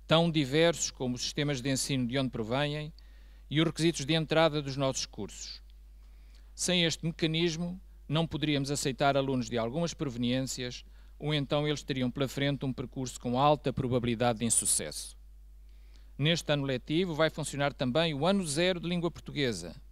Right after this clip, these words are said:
que tem por objetivo levar os seus estudantes, num ano apenas,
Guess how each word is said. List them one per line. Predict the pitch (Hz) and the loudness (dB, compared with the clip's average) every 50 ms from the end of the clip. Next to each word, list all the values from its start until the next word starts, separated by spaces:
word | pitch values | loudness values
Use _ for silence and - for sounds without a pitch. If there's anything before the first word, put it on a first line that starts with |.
| - - - - - - - - - - - | -20 -20 -20 -20 -20 -20 -20 -20 -20 -20 -10
que | - | -4
tem | - 147 143 | -2 -2 0
por | 131 165 156 | 0 2 2
objetivo | 151 143 139 147 147 - 165 147 139 | 2 2 2 0 -2 0 -2 -2 -2
levar | 143 127 135 131 120 | -2 -2 0 0 0
os | 123 - | -2 -4
seus | - 170 170 151 - | -4 -4 -4 -4 -6
estudantes, | - - 151 120 123 123 135 156 165 - - - - - | -8 -8 -6 -4 -4 -4 -4 -4 -8 -12 -14 -14 -12 -10
num | - 120 120 117 117 127 | -6 -4 -2 0 2 2
ano | 151 170 180 175 | 2 2 2 0
apenas, | 160 - - 123 127 127 131 139 143 143 - - | 0 -2 -2 -2 -2 -2 -4 -6 -8 -10 -14 -16